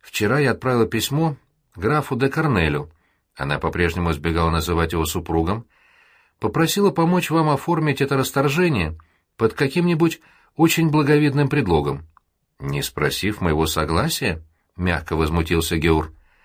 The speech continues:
«Разве не спросив?» — хитровато улыбнулась графиня, потёрши щекой о плечо полковника. «По-моему, только об этом мы с вами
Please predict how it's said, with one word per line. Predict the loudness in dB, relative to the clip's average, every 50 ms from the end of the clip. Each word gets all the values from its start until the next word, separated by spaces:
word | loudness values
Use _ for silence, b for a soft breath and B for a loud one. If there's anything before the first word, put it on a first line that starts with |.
| b b b b b b
«Разве | -4 -2 0 0 0 -2 -2 -2
не | -2 -4
спросив?» — | -4 -2 -2 -2 -2 -2 -4 -6 -6 -6 -10 _ _ _ _ _ _ _ _
хитровато | -4 -4 -2 0 2 2 4 2 2 2 0
улыбнулась | 0 0 0 0 2 0 0 0
графиня, | 0 0 0 -2 0 -2 -2 0 0 -2 -4 b b b b b b b b
потёрши | -2 -2 0 2 2 0 2 2 0 -2 -2
щекой | -2 -2 -2 -4 -4 0 0 2 2 2
о |
плечо | 0 -2 -2 -2 -2 -2 -2
полковника. | 0 0 -2 -2 0 -2 -2 0 0 -4 -4 -4 -8 -8 -8 -12 _ _ _ _ _ _ _ _ _
«По-моему, | -6 -4 -2 0 2 2 2 2 0 -2 -4 b b b b b b b b
только | 0 2 2 2 2 0 0 0
об | 0 0 0
этом | 0 0 0 -2 -2
мы | 0 -2 -2
с | -2 -2
вами | -2 -2 -2 0 -2 -4 -6 -6